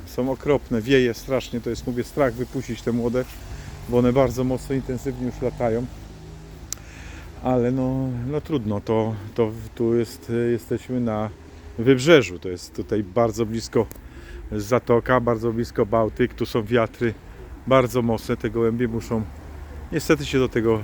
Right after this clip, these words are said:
przyzwyczaić. E, wdowcy już trenują, no, ponad, ponad pół godziny, czyli za chwilę jest, ścią-, ściągnę flagę w-, i otworzymy,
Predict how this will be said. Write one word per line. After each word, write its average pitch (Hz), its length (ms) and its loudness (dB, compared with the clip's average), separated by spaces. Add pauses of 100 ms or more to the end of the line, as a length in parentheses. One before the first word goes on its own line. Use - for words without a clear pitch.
(100)
przyzwyczaić. 120 800 -4 (640)
E, 120 440 2 (680)
wdowcy - 440 -4
już 113 140 0
trenują, 120 500 2 (1700)
no, 117 140 0
ponad, 120 500 2 (920)
ponad 120 280 2
pół 120 220 0
godziny, 120 520 2 (1200)
czyli 110 300 0
za 113 180 2
chwilę 117 300 2
jest, 107 420 0
ścią-, - 560 -4
ściągnę 110 360 0
flagę 117 500 0
w-, 104 420 -8
i 110 100 0
otworzymy, 101 800 0